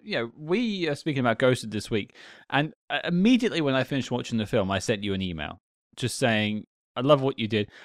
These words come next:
And I, I've never had that experience before where I've been so moved by action in a film that I thought,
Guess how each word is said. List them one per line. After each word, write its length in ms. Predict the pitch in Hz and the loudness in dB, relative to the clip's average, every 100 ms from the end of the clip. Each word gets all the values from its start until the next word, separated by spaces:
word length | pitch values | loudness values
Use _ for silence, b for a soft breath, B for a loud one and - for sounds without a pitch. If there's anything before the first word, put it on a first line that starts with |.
| b - | b -4
And 100 | 160 | 2
I, 140 | 202 | 4
I've 240 | - 202 175 | 6 4 6
never 220 | 233 285 | 6 6
had 280 | 202 214 165 | 6 4 6
that 140 | 151 | 2
experience 680 | 139 - - 156 143 135 127 | 2 -4 2 6 6 4 0
before 380 | 131 - 127 95 | -6 0 2 4
where 100 | 104 | 4
I've 160 | 113 | 4
been 200 | - 123 | 2 2
so 440 | 113 - 156 160 151 - | 0 2 2 2 -2 -4
moved 480 | 127 147 175 143 | 4 8 8 8
by 200 | - 143 | 6 8
action 400 | 135 143 - - | 8 4 0 0
in 120 | 139 123 | 2 2
a 60 | |
film 260 | - 120 117 | 2 2 2
that 60 | |
I 40 | 110 | 0
thought, 300 | - 117 - | 0 -2 -2